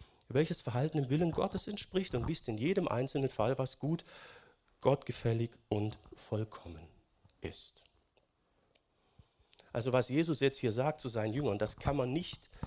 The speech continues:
künstlich machen mit einem Zeitplan oder Prioritätenkalender oder irgendwie, was heute so alles läuft. Das wird nicht funktionieren, da wird man im Stress untergehen. Es geht um die grundsätzliche innere Haltung,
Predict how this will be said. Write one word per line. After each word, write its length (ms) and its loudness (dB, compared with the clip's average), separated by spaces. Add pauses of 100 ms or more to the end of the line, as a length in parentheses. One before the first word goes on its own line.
(400)
künstlich 680 0
machen 380 0
mit 180 -4
einem 140 -2
Zeitplan 680 2
oder 260 0 (380)
Prioritätenkalender 1600 0
oder 200 2
irgendwie, 380 0
was 220 0
heute 180 2
so 100 -4
alles 280 -4
läuft. 340 0 (360)
Das 200 -2
wird 180 0
nicht 120 2
funktionieren, 560 0
da 40 -6
wird 160 0
man 100 0
im 60 -2
Stress 380 0
untergehen. 680 -6 (440)
Es 180 -12
geht 240 -4
um 160 -4
die 240 -10
grundsätzliche 1040 -4 (140)
innere 500 4 (380)
Haltung, 840 -2